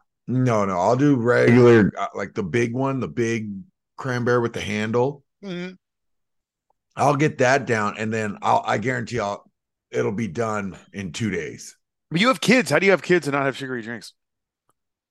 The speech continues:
Speaker 1: If they don't know, they don't know, Jack.
Speaker 2: Yeah, but, like, they go to friends' house, friends'
Speaker 1: Yeah, no,
Speaker 2: houses.
Speaker 1: but I
Speaker 2: Like,
Speaker 1: do,
Speaker 2: they're
Speaker 1: but
Speaker 2: exposed to sugary drinks.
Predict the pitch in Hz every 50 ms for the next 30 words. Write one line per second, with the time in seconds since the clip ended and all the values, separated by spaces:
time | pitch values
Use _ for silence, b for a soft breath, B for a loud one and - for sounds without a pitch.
0 | _ _ _ _ - - _ - 90 90 80 - 117 117 - - 117 113 90 76
1 | 113 113 113 131 - 87 98 95 98 104 110 120 139 135 104 90 90 87 - -
2 | 92 92 87 - - 98 101 104 - - 92 90 85 87 101 117 123 104 - -
3 | - _ - - 76 64 65 80 78 - - - _ _ _ _ _ 156 139 160
4 | 240 262 254 226 160 165 156 - 185 170 156 131 143 170 175 196 170 135 - -
5 | - 151 175 196 185 165 131 - - 113 117 120 135 143 - - - 139 151 170
6 | 175 170 170 165 165 165 160 160 156 151 151 147 135 156 156 156 - - 160 185
7 | 196 196 170 170 185 208 247 262 151 139 160 165 202 202 202 202 180 - 175 147
8 | - 165 156 131 131 127 120 113 127 120 107 101 - -